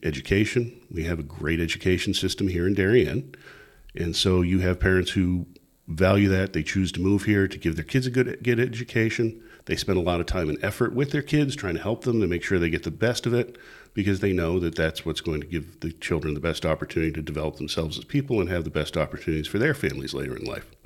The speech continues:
So with that being said, we really need to make sure that that's what we focus on. Um, I get concerned when I see some of these sort of trendy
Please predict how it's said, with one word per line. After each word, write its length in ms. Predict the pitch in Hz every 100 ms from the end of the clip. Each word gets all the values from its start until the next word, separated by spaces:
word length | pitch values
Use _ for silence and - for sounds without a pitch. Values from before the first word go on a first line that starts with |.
| - - - - - - _ _
So 460 | - - 117 113 117
with 320 | 110 110 110
that 260 | 131 139 123
being 260 | 107 107
said, 500 | - 143 139 101 95 - - _ _ _ _ _ _ -
we 240 | 95 104
really 260 | 98 107 101
need 180 | 101 92
to 40 |
make 160 | 95 85
sure 160 | 95
that 140 | 85 78
that's 240 | 82 -
what 100 | -
we 100 | 80
focus 440 | - 82 80 78
on. 380 | 78 69 69 - -
Um, 460 | 90 87 67 73 - - - - - -
I 120 | 98
get 160 | 98 95
concerned 420 | 98 - 98 95
when 80 | 90
I 60 |
see 220 | 90 92 85
some 200 | - 90
of 80 |
these 480 | 82 82 80 - - - -
sort 320 | - 95 80
of 200 | 73 - - _ - - _ _ _ _ _ _ _ -
trendy 580 | - 123 113 110 107